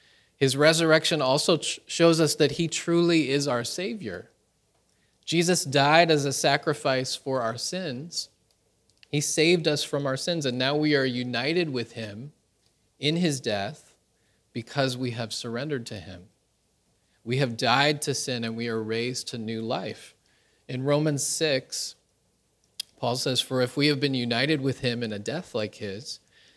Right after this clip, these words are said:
we shall certainly be united with him in a resurrection like his. For we know that our old self was crucified with him in order that the body of sin might be brought to nothing,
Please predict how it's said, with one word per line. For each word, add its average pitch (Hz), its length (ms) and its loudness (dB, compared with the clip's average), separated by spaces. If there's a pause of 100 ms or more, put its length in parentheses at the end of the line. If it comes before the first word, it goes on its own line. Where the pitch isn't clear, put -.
(180)
we 123 120 -2
shall 120 280 0
certainly 175 520 0
be 123 140 -2
united 117 480 0
with 117 200 -8
him 113 440 -6
in 113 120 -8
a 110 60 -6
resurrection 117 760 -4
like 101 200 -6
his. - 480 -12 (600)
For 127 120 -2
we 135 140 4
know 151 220 6
that 151 140 8
our 131 120 6
old 147 320 4
self 139 380 2
was 131 140 0
crucified 156 800 0
with 117 220 -4
him 107 340 -8 (480)
in 127 140 -2
order 139 260 6
that 135 180 2
the 127 80 0
body 123 360 2
of 139 100 -2
sin 123 340 -4
might 117 200 -2
be 113 100 -4
brought 117 540 -2
to 143 100 -6
nothing, 110 600 -6